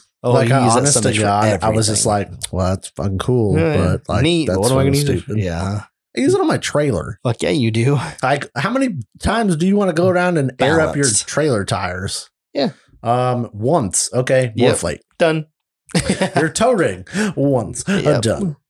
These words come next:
Speaker 1: Exactly.
Speaker 2: I like your wife's car. I, you, hell, you use it on your wife's Jeep.
Speaker 1: I
Speaker 2: You know,
Speaker 1: use it
Speaker 2: like,
Speaker 1: on her. Every time I air the
Speaker 2: God
Speaker 1: tires up in her
Speaker 2: almighty.
Speaker 1: Jeep, I use the Morflate.
Speaker 2: Yep.
Speaker 1: And just because I want the sensors to all be dialed.
Speaker 2: Yep.
Speaker 1: And Jeremy, I sold him on that one when I used it on his wife's car.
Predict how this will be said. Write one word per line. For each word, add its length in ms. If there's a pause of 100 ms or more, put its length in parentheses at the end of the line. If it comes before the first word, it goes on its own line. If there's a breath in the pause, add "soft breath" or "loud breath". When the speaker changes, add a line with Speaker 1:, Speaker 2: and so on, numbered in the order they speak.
(200)
Speaker 1:
Exactly. 680
Speaker 2:
I 60
like 440
your 180
wife's 260
car. 460
I, 80
you, 180
hell, 160
you 140
use 340
it 60
on 140
your 100
wife's 340
Jeep. 100
Speaker 1:
I 120
Speaker 2:
You 180
know, 80
Speaker 1:
use 120
it 20
Speaker 2:
like, 140
Speaker 1:
on 60
her. 160 (280 loud breath)
Every 380
time 280
I 140
air 160
the 80
Speaker 2:
God 40
Speaker 1:
tires 220
up 140
in 60
her 60
Speaker 2:
almighty. 240
Speaker 1:
Jeep, 80
I 80
use 220
the 80
Morflate. 460 (120)
Speaker 2:
Yep. 200
Speaker 1:
And 200
just 380
because 320
I 60
want 240
the 80
sensors 400
to 80
all 200
be 120
dialed. 480 (180)
Speaker 2:
Yep. 220 (260)
Speaker 1:
And 540 (580)
Jeremy, 540
I 120
sold 300
him 140
on 140
that 160
one 160
when 120
I 60
used 220
it 40
on 80
his 140
wife's 260
car. 320